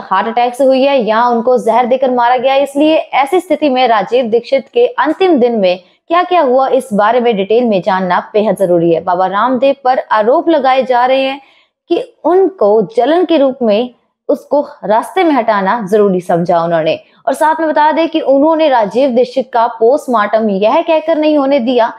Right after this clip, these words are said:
कि पोस्टमार्टम हिंदू रीतियों के खिलाफ है, यहाँ शरीर के साथ काट-छांट नहीं होती। चार दिसंबर उन्नीस सौ चौरासी की रात मध्य प्रदेश की राजधानी भोपाल में अमेरिकी कंपनी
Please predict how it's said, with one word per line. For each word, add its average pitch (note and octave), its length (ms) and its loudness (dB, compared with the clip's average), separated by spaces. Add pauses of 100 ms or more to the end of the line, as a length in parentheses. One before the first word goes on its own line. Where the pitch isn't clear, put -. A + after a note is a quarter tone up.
(220)
कि E4+ 80 0
पोस्टमार्टम D4+ 720 0
हिंदू C4 360 2
रीतियों B3+ 380 -2
के C4 120 0
खिलाफ G3 440 0
है, D3 140 -4 (380)
यहाँ B3+ 200 0
शरीर E4+ 360 0
के D#4 100 0
साथ G3+ 280 0 (220)
काट-छांट G#3+ 600 0
नहीं F#3 380 0
होती। F#3+ 280 -2 (120)
चार D#4+ 240 0
दिसंबर G#3 500 0 (120)
उन्नीस D4+ 260 2
सौ D#4+ 80 2
चौरासी D4 520 0
की C#4 120 0
रात A3+ 280 0
मध्य G3+ 280 0
प्रदेश A3 440 0
की B3 180 0
राजधानी A3+ 640 0
भोपाल A3 440 0
में D#4 180 -2
अमेरिकी E4 480 -2
कंपनी G#3+ 520 -2